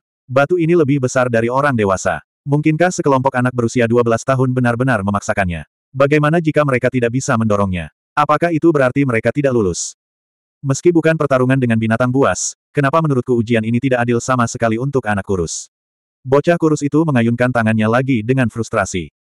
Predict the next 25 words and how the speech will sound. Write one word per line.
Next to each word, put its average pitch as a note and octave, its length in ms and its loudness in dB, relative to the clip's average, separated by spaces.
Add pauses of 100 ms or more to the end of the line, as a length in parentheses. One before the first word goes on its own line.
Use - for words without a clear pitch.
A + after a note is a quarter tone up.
(120)
Dia D#3+ 240 2
merasa D#3+ 320 0
memiliki C3+ 400 0
peluang A#2+ 240 2
menang A2 240 0
lebih A#2 160 0
tinggi B2+ 240 -2
jika C3+ 240 0
bertarung A2+ 400 0
dengan A#2+ 240 0
binatang A#2 400 0
buas. F2+ 400 -4 (560)
Bagaimanapun, C#3 800 2 (160)
dia D#3+ 240 4
fleksibel. G2+ 640 -4
Dia D#3+ 320 2
bahkan D#3 240 2
mungkin C#3+ 320 0
bisa C3+ 160 -2
menghabiskan A#2 480 0
binatang A2+ 400 0
buas C3 240 0
itu C#3 240 -2
sampai A#2 320 -2
mati. F2+ 320 -4